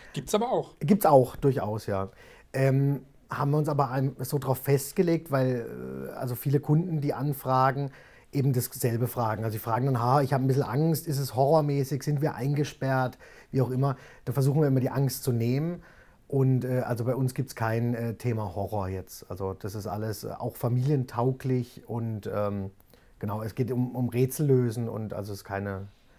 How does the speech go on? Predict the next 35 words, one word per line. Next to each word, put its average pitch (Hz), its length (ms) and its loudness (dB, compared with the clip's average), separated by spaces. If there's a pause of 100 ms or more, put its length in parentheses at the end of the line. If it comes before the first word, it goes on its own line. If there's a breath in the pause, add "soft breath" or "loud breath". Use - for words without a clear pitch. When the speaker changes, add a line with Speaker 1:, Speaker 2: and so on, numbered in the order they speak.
(120)
Speaker 2:
keine 117 160 -2
Geisterbahn 92 560 -4
Speaker 1:
Was 123 140 -8
ist 127 100 -8
denn 139 80 -8
grad 151 240 -2
so - 80 -4
Speaker 2:
sozusagen, 107 160 -2
Speaker 1:
die - 120 -8
Speaker 2:
ja. 160 60 -2
Speaker 1:
Thematik? 156 320 -6
Ich - 120 -14
meine, 156 140 -6
ihr 139 100 -6
wechselt 143 280 -4
Speaker 2:
Mhm. 139 40 4
Speaker 1:
ja 156 100 4
auch - 140 -8
immer 196 160 -2
die 180 140 -2
Räume 165 180 -2
Speaker 2:
Ja, 113 160 2
Speaker 1:
und, 165 200 -6
Speaker 2:
ja. 110 120 -2
Speaker 1:
oder 110 140 -2 (120)
was 139 180 -12
ist - 140 -10
denn 156 60 -10
grad 156 240 -10
so - 100 -14
das 151 140 -12
Thema 143 260 0
Speaker 2:
Mhm. 147 60 0
Speaker 1:
bei 147 60 -4
euch? 160 180 -12